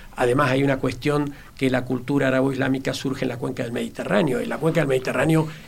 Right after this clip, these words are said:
es un gran lago, eh, donde se mezcló todo y se cruzó todo, ¿no? Uno piensa, Occidente, a veces se dice, ¿no? ¿Occidente qué es? Y bueno, es la religión judeocristiana,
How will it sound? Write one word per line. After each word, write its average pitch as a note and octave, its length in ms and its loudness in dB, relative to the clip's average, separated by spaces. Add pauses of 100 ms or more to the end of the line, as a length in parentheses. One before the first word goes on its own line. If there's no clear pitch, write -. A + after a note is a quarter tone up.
(100)
es A3 320 6
un B2+ 140 -2
gran C3+ 320 4
lago, D3+ 460 6 (260)
eh, E3 160 6
donde C3+ 240 6
se B2 140 2
mezcló D3+ 360 0
todo G3 200 6
y F3+ 40 8
se - 140 -2
cruzó B2 320 -4
todo, A3+ 360 4
¿no? E3 280 2 (260)
Uno C#3+ 220 2
piensa, C#3+ 480 2 (380)
Occidente, C3+ 1000 -2
a A2+ 80 -6
veces B2+ 340 -2
se A#2 100 -4
dice, B2+ 380 -4
¿no? C3+ 100 -2
¿Occidente C3+ 540 -2
qué A2 300 -4
es? - 220 -4 (260)
Y D#3+ 120 2
bueno, D3 480 2 (320)
es D#3 220 4
la C#3 100 4
religión B2+ 500 0
judeocristiana, E3 1120 2